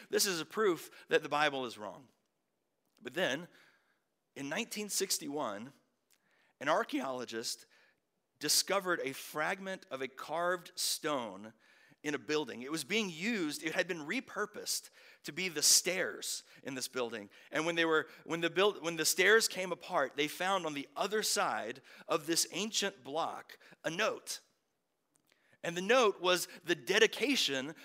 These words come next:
of the original building it was a part of. Here's a picture of it. And on that stone, in Greek, it says that this building was dedicated by Pontius Pilate, prefect of Judea.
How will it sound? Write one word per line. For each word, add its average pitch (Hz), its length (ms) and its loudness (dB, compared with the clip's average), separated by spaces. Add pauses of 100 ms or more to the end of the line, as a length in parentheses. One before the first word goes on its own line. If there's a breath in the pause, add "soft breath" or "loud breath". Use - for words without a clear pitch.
of 156 140 -2
the 170 100 4
original 196 420 0
building 185 360 2
it 175 60 -2
was 156 100 -4
a 151 40 -4
part 185 220 0
of. 117 140 0
Here's 202 160 -4
a - 20 -10
picture 226 360 -6
of 104 120 -4
it. 104 100 -12
And 151 120 -4
on 269 160 2
that 226 280 2
stone, 165 720 0 (220 loud breath)
in 220 160 2
Greek, 175 360 2
it 190 160 -2
says 135 360 2
that 135 160 -6
this 226 160 0
building 165 400 -4
was 135 160 -6 (320 loud breath)
dedicated 120 720 -6 (800 soft breath)
by 127 140 0
Pontius 175 520 -8
Pilate, 107 560 -6 (880)
prefect 113 680 -10 (320 soft breath)
of 123 180 -8
Judea. 131 420 -8